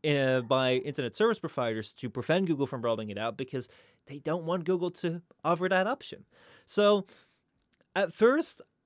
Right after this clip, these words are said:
that, I find that a little bit naive. But let's go take a look at some of the problems, because not every, not, and not everything, um,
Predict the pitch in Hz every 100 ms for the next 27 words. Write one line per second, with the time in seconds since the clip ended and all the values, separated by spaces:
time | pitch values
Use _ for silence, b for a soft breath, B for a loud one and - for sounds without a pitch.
0 | _ _ - 175 202 220 185 214 - 202
1 | 190 180 175 170 170 151 151 143 - _
2 | _ _ 117 131 120 101 - - - _
3 | - 139 170 170 180 202 226 202 202 190
4 | 156 147 - - 135 135 131 135 - _
5 | - - 208 202 180 - 147 139 135 127
6 | - 143 _ 143 151 175 156 185 180 165
7 | 175 170 - 147 147 156 185 - 160 160
8 | - 160 151 147 151 - _ _ _ _
9 | _ _ - 127 123 120 117 123